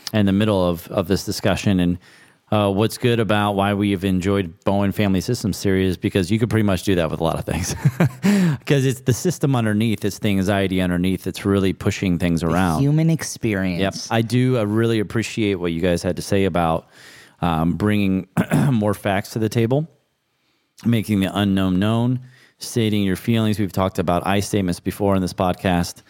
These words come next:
Speaker 1: Um, and that's a, that's a, a,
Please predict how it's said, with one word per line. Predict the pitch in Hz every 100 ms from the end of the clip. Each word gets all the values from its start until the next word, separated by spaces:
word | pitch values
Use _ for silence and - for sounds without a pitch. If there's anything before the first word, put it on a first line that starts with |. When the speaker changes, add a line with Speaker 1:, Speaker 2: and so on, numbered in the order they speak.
| - _ _ _
Speaker 1:
Um, | 98 90 85 82 85 - - - _
and | 101 98
that's | 101 104 104
a, | 98 90 90 - -
that's | 101 101
a, | 98 90 -
a, | 90 90